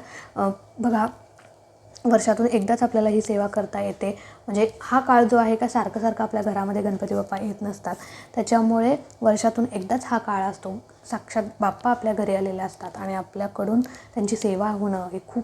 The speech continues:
मोठं आपलं परमभाग्य असतं. त्याच्यामुळे ही सेवा तुम्ही आवर्जून करा. जास्ती काही नाही जमलं तरी एवढी तरी सेवा तुमच्या हातून या काळामध्ये, म्हणजे आजपासून ते अनंत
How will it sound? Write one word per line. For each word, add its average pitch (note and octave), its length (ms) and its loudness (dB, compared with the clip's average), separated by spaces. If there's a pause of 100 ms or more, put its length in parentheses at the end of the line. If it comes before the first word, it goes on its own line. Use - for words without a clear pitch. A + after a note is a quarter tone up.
मोठं A3 320 -2
आपलं G#3+ 180 -2
परमभाग्य G3+ 520 -2
असतं. F#3+ 280 -10 (380)
त्याच्यामुळे G#3 420 -2
ही A#3+ 80 8
सेवा G#3 300 2
तुम्ही G#3 300 -4
आवर्जून A#3 460 2
करा. F#3+ 180 -2 (1000)
जास्ती A#3 320 0
काही A#3+ 260 2
नाही B3 320 6
जमलं G3+ 320 2 (400)
तरी A3+ 120 0 (140)
एवढी A3+ 300 6
तरी B3+ 160 8
सेवा G#3 280 2
तुमच्या G#3 300 -4
हातून G3+ 540 -10
या A3 260 0 (140)
काळामध्ये, F#3+ 440 -2 (420)
म्हणजे G3 120 -4
आजपासून G3+ 580 -4
ते G#3+ 280 -2
अनंत G#3 220 2